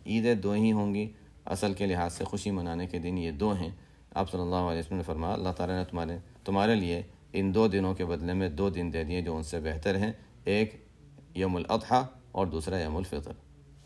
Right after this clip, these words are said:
ایک عید جو حج کے عید الحجہ میں ہے اور دوسری عید جو رمضان ختم ہونے پر شوال کی پہلی تاریخ کو ہے۔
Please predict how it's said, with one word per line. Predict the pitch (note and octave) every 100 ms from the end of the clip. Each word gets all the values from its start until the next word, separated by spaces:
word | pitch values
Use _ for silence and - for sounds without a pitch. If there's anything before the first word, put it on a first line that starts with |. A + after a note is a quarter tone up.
| - - - - - - - -
ایک | E2+ F2 G2
عید | A2+ A2+ -
جو | F#2+ F#2+ G#2+ - -
حج | F#2
کے | -
عید | G#2 G2+
الحجہ | F#2 F2+ F2+ A2+
میں | A#2+ A#2
ہے | A#2+ - - -
اور | F#2 F2+
دوسری | F#2 - F2+
عید | D#2+ A2+ - - - -
جو | F2+ F2 E2+ -
رمضان | F#2 F2+ F2+ F#2+ F2
ختم | F#2 F#2+
ہونے | F2 D#2 D#2
پر | D#2 F#2+
شوال | F#2 E2+ E2
کی | D#2 E2
پہلی | D#2+ E2 D2+
تاریخ | D2 C#2 C#2 -
کو |
ہے۔ | C#2+